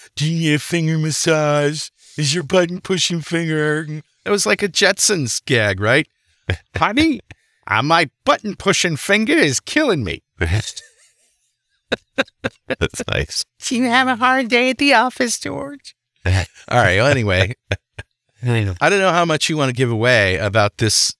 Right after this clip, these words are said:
Speaker 1: um, secret, wonderful, amazing, uh,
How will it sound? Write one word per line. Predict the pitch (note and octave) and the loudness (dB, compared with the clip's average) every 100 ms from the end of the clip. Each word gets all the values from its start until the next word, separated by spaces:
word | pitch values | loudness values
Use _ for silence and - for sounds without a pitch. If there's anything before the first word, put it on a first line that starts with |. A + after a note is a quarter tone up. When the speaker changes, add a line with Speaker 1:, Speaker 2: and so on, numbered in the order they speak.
| _ - | _ -2
Speaker 1:
um, | F#2+ F#2+ F#2 F#2+ | 0 2 -2 -4
secret, | - - - D3+ A#2+ G2+ G2 - - _ _ _ | -2 0 0 0 0 2 0 -6 -14 _ _ _
wonderful, | G#2 F#2+ G2+ B2+ C#3+ A#2 - - G2 F#2+ - | -8 -4 0 0 2 0 -2 -2 0 0 -2
amazing, | F#2+ F#2+ G#2 C#3 D3 - G2 F2+ F#2 - _ _ _ _ _ _ - | -2 0 0 2 2 2 0 0 -4 -8 _ _ _ _ _ _ -4
uh, | F#2+ F#2+ F#2 F2+ F2 F2 E2+ | 0 2 2 2 0 -2 -4